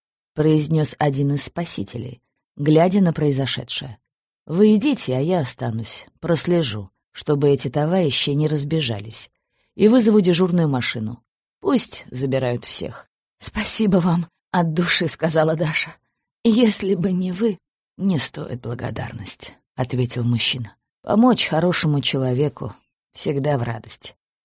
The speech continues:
Его друг проводил девушку до подъезда, вызвал ей лифт. Взволнованная Даша, даже не удивившись, как он безошибочно угадал подъезд,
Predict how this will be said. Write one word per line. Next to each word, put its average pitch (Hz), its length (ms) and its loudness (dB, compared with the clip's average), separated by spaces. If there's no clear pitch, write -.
Его 175 320 4
друг 170 260 2
проводил 160 440 2
девушку 151 400 -2
до 147 80 0
подъезда, 220 600 -2
вызвал 196 460 4
ей 180 220 2
лифт. 117 400 -8
Взволнованная 202 760 4
Даша, 175 380 2
даже 165 260 2
не 170 140 4
удивившись, 165 800 0
как 185 180 0
он 170 140 4
безошибочно 160 720 0
угадал 147 380 0
подъезд, 147 640 -4